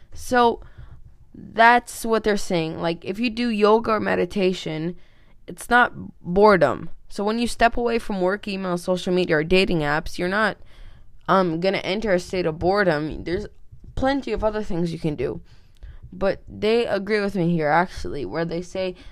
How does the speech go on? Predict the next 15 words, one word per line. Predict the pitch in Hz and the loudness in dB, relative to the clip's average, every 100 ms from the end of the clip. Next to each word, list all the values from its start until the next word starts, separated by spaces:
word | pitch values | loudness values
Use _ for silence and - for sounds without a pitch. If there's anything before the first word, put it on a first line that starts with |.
| - | -8
that | 92 | -6
you | 95 | -4
have | 202 - | -4 -6
to | 220 | -10
be | 220 | -10
bored | 196 202 202 | -6 -6 -6
in | 185 | -4
the | 170 | -4
right | 160 175 180 | -2 0 -2
way | 131 147 151 131 156 - - - - | -4 -6 -4 -6 -8 -10 -20 -20 -16
to | - | -12
gain | 170 190 190 185 | -6 -4 -4 0
that | 180 170 | 0 0
level | 170 180 175 165 | 0 -2 -2 -4
of | 156 151 170 - - | -6 -8 -12 -14 -14